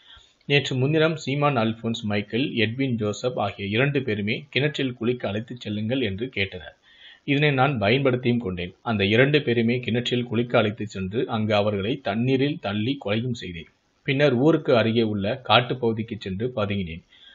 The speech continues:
பயத்தில் இருந்த நான் சரணடைந்து விட்டேன்" என்றும் இவ்வாறு அவர் பரபரப்பான வாக்குமூலம் அளித்துள்ளார்.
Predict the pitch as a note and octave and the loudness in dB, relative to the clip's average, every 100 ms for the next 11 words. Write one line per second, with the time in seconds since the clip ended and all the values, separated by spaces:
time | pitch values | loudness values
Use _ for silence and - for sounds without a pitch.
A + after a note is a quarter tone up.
0 | _ G#2 G#2 C#3 C#3+ A#2+ A#2 A2 G2 G2+ | _ 0 4 4 4 4 6 4 0 -2
1 | D#3 - G2+ C3+ B2+ A2+ F#2+ F#2+ G#2+ G#2 | -2 -2 0 2 2 0 0 -4 -2 -2
2 | E2+ G2+ - A#2 G#2+ A#2 B2 F#2+ A#2 - | -4 -6 -4 -2 2 4 4 2 -2 0
3 | G#2+ B2 B2 A#2+ G#2 F#2+ F#2+ A2 - G2 | 0 2 2 2 -2 -4 -2 -2 -2 -4
4 | A#2 A#2+ E2+ F2+ D2+ C#2 | -4 -4 -8 -12 -12 -14